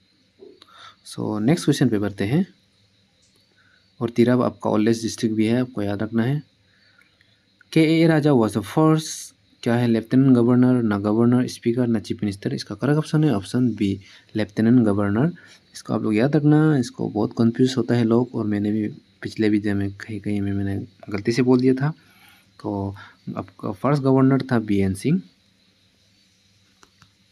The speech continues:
तो इसको आप लोग याद रखना है। So नेक्स्ट क्वेश्चन पे बढ़ते हैं। अरुणाचल प्रदेश become state from union territories।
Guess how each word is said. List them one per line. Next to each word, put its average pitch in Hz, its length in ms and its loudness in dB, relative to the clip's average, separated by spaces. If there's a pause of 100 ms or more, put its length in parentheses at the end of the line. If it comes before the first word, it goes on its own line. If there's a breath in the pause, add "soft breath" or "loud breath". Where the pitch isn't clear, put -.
(400)
तो - 80 -20
इसको - 240 -16
आप 98 60 -10
लोग 98 160 -8
याद 101 180 -6
रखना 101 240 -6
है। 135 240 -2 (1040 soft breath)
So 101 400 -8 (3250)
नेक्स्ट 117 240 -8
क्वेश्चन 160 260 2
पे 165 80 2
बढ़ते 131 280 -6
हैं। 107 280 -6 (460 loud breath)
अरुणाचल 156 320 4
प्रदेश 143 300 2
become 107 380 -2
state 156 240 0 (960)
from 101 180 -2 (640)
union 127 240 4
territories। 113 420 0